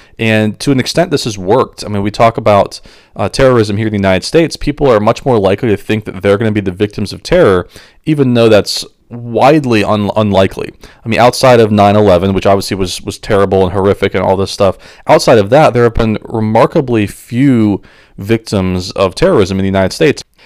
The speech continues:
In fact, you're much more likely to be in a car accident and be killed that way than you are by terrorists, and yet the concept of terrorism is inherently more scary to us than driving in a car. We do that all the time.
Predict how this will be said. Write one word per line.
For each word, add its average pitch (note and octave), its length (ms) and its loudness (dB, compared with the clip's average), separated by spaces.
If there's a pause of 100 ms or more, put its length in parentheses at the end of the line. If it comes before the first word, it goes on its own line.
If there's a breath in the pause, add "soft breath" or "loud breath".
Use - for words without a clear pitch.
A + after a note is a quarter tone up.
(140 soft breath)
In B2+ 120 0
fact, C#3+ 220 2
you're - 60 -2
much E3 240 0
more C#3 100 2
likely A#2 280 2
to G#2+ 80 0
be G#2+ 100 -2
in G2+ 80 0
a F#2 60 -4
car F3+ 260 0
accident G2+ 460 0
and G2+ 180 -2
be G2 80 -4
killed G#2+ 300 -2
that A2 200 2
way G#2+ 140 4
than F#2+ 140 -2
you F#2 80 -4
are G2 120 2
by F2+ 140 -2
terrorists, A#2 600 2
and A2+ 180 0
yet A#2 320 -2 (360 loud breath)
the - 80 -6
concept D3 540 0
of A2 120 -2
terrorism G#2 720 0
is G2+ 140 -6
inherently A2 580 -4
more G#2 280 0
scary B2+ 420 -2
to G2 180 -2
us F2+ 300 0 (120)
than G2+ 120 -4
driving F#2+ 360 2
in F2+ 60 -4
a E2+ 60 -6
car. F2+ 340 2
We F2+ 120 -8
do F#2+ 160 -4
that F#2 160 2
all G2 160 0
the F2+ 80 -12
time. E2+ 420 -4